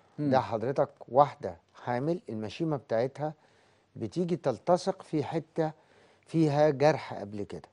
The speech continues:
Speaker 1: مم.
Speaker 2: زي وجود قيصريات أو وجود أورام ليفية، عملية أورام ليفية
Speaker 1: ما
Speaker 2: قبل كده.
Speaker 1: بتسببش، ما بتسببش أي ضرر للسيدة؟
Speaker 2: لا، دي ممكن تسبب نزيف، ممكن تسبب وفاة السيدة أثناء الولادة إن لم تشخص تشخ-،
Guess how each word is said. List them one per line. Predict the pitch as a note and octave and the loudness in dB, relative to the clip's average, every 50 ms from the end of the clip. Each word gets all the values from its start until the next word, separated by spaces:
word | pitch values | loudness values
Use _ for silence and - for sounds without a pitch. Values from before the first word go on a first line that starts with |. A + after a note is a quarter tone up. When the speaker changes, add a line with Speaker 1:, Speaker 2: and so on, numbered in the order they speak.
| _ _ - | _ _ -4
Speaker 1:
مم. | D3+ C#3 A#2 G2+ - | -2 -2 -2 -2 0
Speaker 2:
زي | A2 D3 E3 | 2 4 4
وجود | D#3 C#3 C3+ C#3+ E3+ D#3+ - | 4 4 2 2 0 0 0
قيصريات | - A#2+ A2+ G#2 - A2+ G#2+ G2+ A2 B2+ D#3 F3+ - - | -2 -2 -2 -2 -2 -4 -4 0 2 4 4 4 2 2
أو | - F3 F3+ | 4 6 6
وجود | F3+ E3 D3 C3+ D#3 F3 E3 D#3 | 6 6 4 4 4 2 2 2
أورام | C3 B2 B2+ C#3 D3+ D#3 C3+ | 2 2 2 2 0 0 -2
ليفية، | A#2+ A2+ - - D3 D3 C#3+ | -4 -4 -2 0 2 4 4
عملية | A#2+ A#2 A#2+ B2 C3+ C#3+ C3+ | 4 2 0 0 0 0 0
أورام | C3 A2+ A2+ A#2+ C3+ C3+ B2+ | -2 -2 -2 -2 -4 -4 -6
ليفية | G#2+ G#2 - - C3+ B2+ C3 | -8 -8 -6 -4 -4 -2 -2
Speaker 1:
ما | C3+ | -2
Speaker 2:
قبل | C3 C#3 | -2 -2
كده. | - - D3+ | -2 -2 -2
Speaker 1:
بتسببش، | C#3 D#3 G#3 G3+ - - - | 0 -2 -2 -4 -6 -8 -6
ما | B2 A#2 G#2+ | -4 -4 -2
بتسببش | G#2+ G#2+ - - A2 G2 D3+ E3+ E3 - | -4 -6 -6 -8 -6 -4 -4 -4 -4 -6
أي | - D#3 D#3 C3+ | -6 -4 -4 -2
ضرر | A#2 C#3 D3+ D3+ B2+ | 0 0 0 0 -2
للسيدة؟ | A2 G#2+ G2 - - G#2+ A2 B2 C3+ D3 C#3+ - _ _ _ _ _ _ _ _ - - - - | -6 -8 -10 -8 -8 -4 -4 -4 -4 -4 -6 -10 _ _ _ _ _ _ _ _ -20 -20 -10 -4
Speaker 2:
لا، | - B2 - - | -2 -2 -2 -2
دي | A#2 A#2 B2+ | -2 -4 -4
ممكن | C3+ D3+ D3+ - C3 - | -4 -4 -6 -6 -10 -6
تسبب | - - D3 D3 D3 C#3 G#2+ - F#2+ G2+ G2+ | -4 -4 -2 -2 -2 -4 -6 -6 -8 -8 -6
نزيف، | G#2+ G#2+ F#2 A2+ C3+ D3+ D3 - - _ - | -6 -6 -4 -4 -4 -4 -6 -8 -14 _ -12
ممكن | A2+ A#2 A2 - G#2+ | -10 -10 -8 -10 -12
تسبب | - - C3 C#3 B2+ B2+ G#2 F#2 | -8 -6 -6 -4 -4 -6 -6 -4
وفاة | G#2+ G#2 - - D#3 D#3+ D3+ C#3 | -4 -6 -4 -2 -4 -4 -4 -4
السيدة | G#2+ - - - G#2+ A#2 B2+ C3+ C#3+ C#3+ - - - _ - - | -8 -8 -6 -4 -4 -2 -2 -4 -4 -6 -10 -18 -20 _ -14 -12
أثناء | G#2 G#2+ - - - B2+ C3 D3 F3 - - - | -12 -10 -10 -10 -8 -4 -2 -2 -2 -4 -6 -8
الولادة | G#2 F#2 F#2+ G2 G#2 A2 B2 B2+ B2 C3+ B2 - - - - _ - | -10 -8 -8 -6 -4 -2 -2 -2 -2 -4 -8 -10 -12 -20 -20 _ -6
إن | D3+ D#3+ | -4 -2
لم | D#3+ D3 D3+ D#3+ E3 D#3+ | -2 -2 -2 -2 -2 -4
تشخص | D3 - A#2+ G#2+ - D3 D3 - - B2+ G#2+ - | -6 -8 -10 -8 -6 -6 -6 -6 -6 -8 -8 -8
تشخ-، | - A#2 G#2+ - D3 C3+ - - C3+ C3 | -8 -8 -4 -4 -4 -4 -4 -6 -10 -10